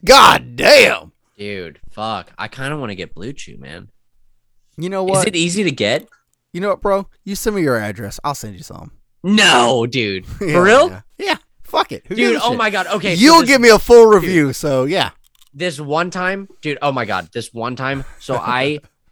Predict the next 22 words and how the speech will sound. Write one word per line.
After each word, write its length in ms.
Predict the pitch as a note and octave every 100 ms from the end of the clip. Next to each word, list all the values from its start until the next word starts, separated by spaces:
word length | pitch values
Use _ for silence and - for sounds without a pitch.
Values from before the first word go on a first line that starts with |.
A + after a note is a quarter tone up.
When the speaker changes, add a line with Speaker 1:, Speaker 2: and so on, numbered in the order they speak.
| _ F#2
Speaker 2:
was 260 | A2 C3
fucking 260 | - C3+ C#3
around 220 | B2 A#2
with 80 | G#2+
this 140 | G#2
couple. 280 | - G2+ F2
It 80 | F#2+
was 120 | B2+ C3
the, 100 | C3 _ -
it 120 | C#3+
was 120 | D3 C3+
the 160 | C#3 -
only 360 | D3+ F3 G3
devil's 340 | C#3 C3+ C3 -
threesome 340 | B2 A2+ G#2
I've 160 | F#2+ F2 -
ever 160 | G#2
done, 280 | F#2+ E2 D2 _ _ _ -
all 60 | G2+
right? 300 | G#2 A2 - _ _ -
This 220 | C#3+ -
dude 440 | - C3+ C3+ C3+